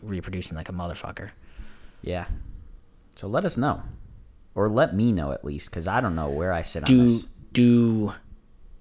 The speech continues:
Speaker 1: does an octopus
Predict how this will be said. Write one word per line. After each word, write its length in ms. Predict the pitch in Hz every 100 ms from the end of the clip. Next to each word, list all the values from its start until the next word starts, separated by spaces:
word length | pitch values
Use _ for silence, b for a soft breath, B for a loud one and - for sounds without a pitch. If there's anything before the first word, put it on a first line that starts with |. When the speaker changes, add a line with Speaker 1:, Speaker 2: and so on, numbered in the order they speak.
| - - - - - - - - - - -
Speaker 1:
does 200 | 110 101
an 80 | 92
octopus 720 | 87 - 139 - 147 - -